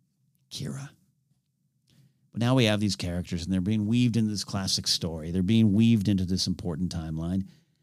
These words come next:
and time frame. And it's been fun. And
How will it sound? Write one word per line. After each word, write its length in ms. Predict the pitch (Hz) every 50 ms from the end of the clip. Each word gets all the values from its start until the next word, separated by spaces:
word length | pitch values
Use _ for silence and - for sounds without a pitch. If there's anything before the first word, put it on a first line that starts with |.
| _ _ _ _ _ _ _ _ _ _ _ _ _ _ _ _ _
and 160 | - 90 85
time 240 | - - 76 82 85
frame. 420 | - - 73 71 71 80 92 92 - - _ _ _ _ _ _ _ _ _ _ _ _ -
And 80 | 415
it's 140 | 440 403 -
been 180 | - - 440 359
fun. 460 | - - - 208 208 170 104 - - - _ _ _ _ _ _ _ _ _ _ _ _ _ _ _ _ _ _ _ _ _ _ _ _ -
And 340 | 131 131 131 135 131 127